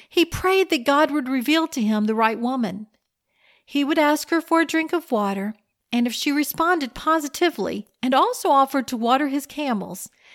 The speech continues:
he would know that she was the one. Sure enough, along came Rebecca, a beautiful young woman with a water jar on her shoulder. He asked for water, she gave him a drink, and then took care of his camels.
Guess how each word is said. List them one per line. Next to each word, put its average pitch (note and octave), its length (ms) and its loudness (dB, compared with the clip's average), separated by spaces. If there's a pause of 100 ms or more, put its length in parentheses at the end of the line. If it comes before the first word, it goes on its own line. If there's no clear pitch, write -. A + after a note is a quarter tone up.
(160)
he - 180 -2
would C#4+ 160 0
know C#4 340 2
that G3+ 180 -2
she - 180 -4
was G#3+ 220 -6
the C4+ 80 -2
one. G3+ 500 -2 (1040)
Sure C4 320 2
enough, A3+ 560 -2
along D4 380 0
came D#4+ 260 0
Rebecca, D4+ 600 0 (180)
a E4 80 2
beautiful F#4+ 640 2
young G3+ 260 -2
woman G#3 320 -4
with C4 140 -4
a C#4+ 40 -2
water C#4 360 2
jar G#3 300 -2
on A3 100 -2
her B3 80 -4
shoulder. C4 560 -2 (840)
He D#4+ 160 0
asked D#4 300 2
for F#4 140 0
water, G3 540 -4 (320)
she - 200 -6
gave A#3 260 0
him C4+ 120 -2
a D4 80 -2
drink, G#3 560 -6 (200)
and A3+ 200 0
then A#3+ 100 2
took A3 240 -6
care G#3 240 -4
of G3 80 -6
his A3 140 -10
camels. G#3+ 720 -4